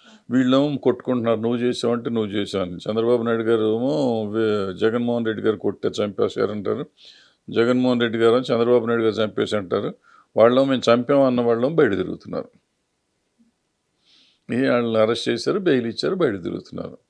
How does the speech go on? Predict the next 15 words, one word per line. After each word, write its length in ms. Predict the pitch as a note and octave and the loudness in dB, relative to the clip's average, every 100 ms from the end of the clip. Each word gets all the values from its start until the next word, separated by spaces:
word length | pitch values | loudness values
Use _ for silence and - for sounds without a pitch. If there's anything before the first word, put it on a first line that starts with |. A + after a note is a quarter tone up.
| _ - - _ G2+ | _ -20 -20 _ 0
ఏది 280 | C#3 D#3 | 2 2
నిజం, 400 | D3 C#3+ C3 C#3 | 0 -2 0 0
ఏది 240 | A#2+ B2+ B2+ | 0 2 2
అబద్ధం 380 | A#2+ B2 A2+ B2+ | 2 0 0 -2
అసలు? 240 | A#2 G#2 | -2 0
జ-, 520 | G#2 G2+ G2 F#2+ - | 2 2 0 -4 -8
ఇప్పుడు 200 | F#2+ G2+ | -10 -6
ఇంకా 300 | G#2+ F#2 A2+ | -6 -2 -2
కొన్ని 300 | G#2+ A2 A2 | 0 0 2
రోజులు 220 | B2 C#3+ | 4 4
పోతే 260 | C#3+ C#3+ C#3+ | 2 0 0
అసలు 160 | C3 A#2 | -4 -4
చచ్చిపోయింది 640 | - G#2+ - B2+ C3 B2+ | -2 -2 0 -2 0 2
అబద్ధం 340 | A2+ A2 G2+ | 2 0 -4
అంటారేమో, 480 | F#2+ E2+ F2+ - - | -6 -4 -6 -6 -10